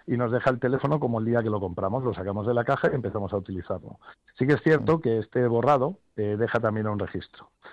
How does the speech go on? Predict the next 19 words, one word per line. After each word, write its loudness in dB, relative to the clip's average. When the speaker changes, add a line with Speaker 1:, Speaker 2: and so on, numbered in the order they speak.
Speaker 1:
Este 2
registro 2
se 2
realiza 2
el -6
día -4
veintitrés, 0
este, 0
per-, -2
eh, 0
se 0
queda 4
registrado 2
el 2
día 2
veintitrés, -4
que -4
se -4
realiza -4